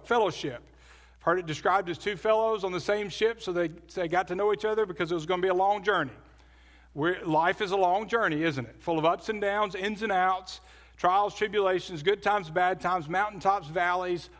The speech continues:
all of the above. And it, so as, as believers, it's important that we spend some time getting to know each other because we're all in this together.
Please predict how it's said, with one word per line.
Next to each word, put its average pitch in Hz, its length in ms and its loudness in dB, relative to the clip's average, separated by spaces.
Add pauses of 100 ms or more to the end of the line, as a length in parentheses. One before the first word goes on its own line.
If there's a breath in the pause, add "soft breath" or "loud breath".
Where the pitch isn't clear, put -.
all 165 220 2
of 202 80 -2
the 208 80 2
above. 170 340 0 (680 soft breath)
And 139 120 -2
it, 147 100 -4
so 160 300 2
as, 170 420 0
as 190 300 2
believers, 226 600 0
it's 185 140 -8
important 220 420 0
that 190 80 -6
we 185 120 0
spend 196 240 -8
some 180 140 -10
time 190 200 2
getting 202 160 -2
to 202 80 -8
know 202 180 0
each 165 140 -2
other 127 240 -4
because 139 300 -6
we're 160 160 2
all 180 180 2
in 180 80 -4
this 175 160 -6
together. 156 480 -4